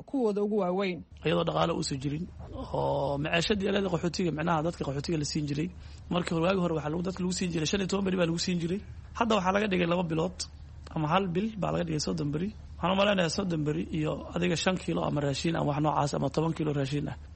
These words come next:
Speaker 2: iyo bil soddon beri ah, oo qofka wax kasta uu u baahan yahay. Kolley arrinta arrin iskaafinaysa ma ahan. Aad iyo aad, macnaha, waxa ugu badan marka waxaa weeye dhaqaale xumo horta jirto, nolol xumo ayaa jirto. Mideeda kale, xagga raggana waxaa ka jira culays fara badan baa ka jira.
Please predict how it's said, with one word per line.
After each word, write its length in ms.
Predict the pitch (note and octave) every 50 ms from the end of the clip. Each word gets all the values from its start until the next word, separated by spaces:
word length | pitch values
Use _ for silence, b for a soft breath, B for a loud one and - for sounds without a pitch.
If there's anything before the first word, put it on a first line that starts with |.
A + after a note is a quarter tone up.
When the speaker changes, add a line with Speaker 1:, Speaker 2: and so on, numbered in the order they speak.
| -
Speaker 2:
iyo 200 | - F3+ E3+ E3 E3
bil 180 | D#3 G3 G3+ F#3+
soddon 300 | F3+ G#3 F#3 E3+ E3+ D3+ C#3+
beri 180 | D#3 D#3+ E3 -
ah, 160 | D3 C3+ - - - - - - - - -
oo 160 | - B3+ C4
qofka 220 | C4+ G#3+ G3+ F#3 G#3
wax 140 | G#3+ G#3+ F#3+
kasta 200 | G#3+ F#3+ - G3
uu 120 | G3 G#3
u 40 | G#3
baahan 280 | F#3 F#3+ F3+ F3+ F#3 F3
yahay. 160 | E3+ D#3 D3
Kolley 200 | C#3+ F#3+ G3 G3
arrinta 220 | F#3+ F#3+ G3+ F3 F3+ F3+
arrin 220 | E3 E3 F3+ G3+
iskaafinaysa 540 | - - - D#3 D3 - F3 D#3 C#3 - D3+
ma 100 | D#3 E3+
ahan. 200 | D3+ C#3+ E3 F#3 G#3 - - - - - -
Aad 640 | F#3 F3+ F#3 F#3+ F#3+ F#3+ F#3 F#3 F#3 F#3 F3+ F3+
iyo 180 | - E3+ E3 F#3
aad, 180 | F#3+ F#3 F3 D#3+
macnaha, 260 | E3 E3 E3 E3+ E3 E3+
waxa 160 | E3 D#3+ -
ugu 160 | - E3 E3+
badan 240 | F3+ E3 E3 D#3 D3+
marka 160 | D#3 D#3 -
waxaa 160 | - C#3 D3+ D3
weeye 120 | C#3+ C3+
dhaqaale 280 | C#3+ B2+ - C3 C3 C3
xumo 160 | - - D3 C#3+
horta 180 | C#3+ - - -
jirto, 180 | C3+ C3 - -
nolol 220 | C3+ C#3 C#3 C3+ C3
xumo 180 | - - D3+ E3+
ayaa 180 | C#3+ C#3+ C#3+ C3+
jirto. 240 | C3+ - - - D#3+ - - B B B B B
Mideeda 360 | - G#3+ G#3 F#3+ F#3+ F#3 F3+ F3
kale, 180 | F3+ E3 D#3
xagga 220 | C#3+ E3 E3+ E3 D3+
raggana 340 | D#3+ E3 D#3 D3+ C3+ C3+ - - - - - - -
waxaa 180 | - - C#3+ C#3
ka 180 | - E3+ D#3+ D#3
jira 160 | C#3+ C#3 C#3 C#3
culays 220 | C#3+ D3+ D3 -
fara 140 | - C#3 C#3
badan 200 | C3+ C3+ C3+ C3
baa 80 | B2 -
ka 80 | -
jira. 180 | A#2 A#2+ - -